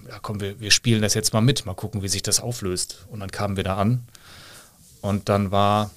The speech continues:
die Straße vor der Salatbar, die Gertrudenstraße,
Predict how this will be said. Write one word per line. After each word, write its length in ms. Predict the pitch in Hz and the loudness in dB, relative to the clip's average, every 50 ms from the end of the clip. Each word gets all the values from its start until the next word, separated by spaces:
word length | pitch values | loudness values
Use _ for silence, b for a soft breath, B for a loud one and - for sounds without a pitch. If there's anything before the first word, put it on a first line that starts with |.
| - - - | -18 -14 -8
die 100 | 110 101 | -2 0
Straße 440 | - - - 104 101 110 113 - 110 | 0 2 4 4 4 6 4 4 2
vor 160 | - 113 107 | 0 0 0
der 100 | 107 101 | 0 2
Salatbar, 580 | 98 104 101 101 107 110 - - 110 113 113 104 | 2 2 2 2 2 0 -2 -2 -2 -2 0 0
die 120 | 104 95 | -2 -2
Gertrudenstraße, 960 | 104 92 - - 104 113 104 104 - - 110 107 110 110 - - 117 113 110 | -2 -4 -4 -4 -6 -4 -2 -2 -2 0 0 -2 0 0 0 0 0 -2 -4